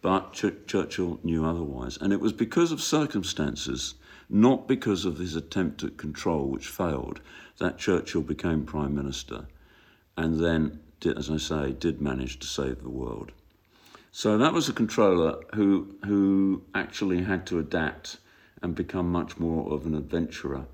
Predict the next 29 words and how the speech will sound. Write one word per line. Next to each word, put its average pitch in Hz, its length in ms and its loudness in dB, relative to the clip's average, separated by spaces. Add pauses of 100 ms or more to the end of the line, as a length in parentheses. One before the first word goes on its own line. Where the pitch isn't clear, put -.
(460)
and 85 580 2 (140)
was 87 300 0
appointed - 580 -2
Prime 64 320 -6
Minister 65 500 -6 (320)
really 90 380 4
because 67 420 -4
there 73 100 -2
was 71 160 -4
no 76 160 2
one 71 140 -2
else 73 260 -2
who - 120 -4
could - 160 -10
oppose 69 420 -6
Hitler 69 400 -8 (340)
due 87 200 0
to - 100 -8
circumstances. - 1000 -6 (1500)
And 127 180 4
then 156 240 8
let's - 300 2
look 143 180 2
at - 120 2
some 110 200 4
other 113 240 4
controllers 87 640 2
as 87 180 -6
well. 82 380 0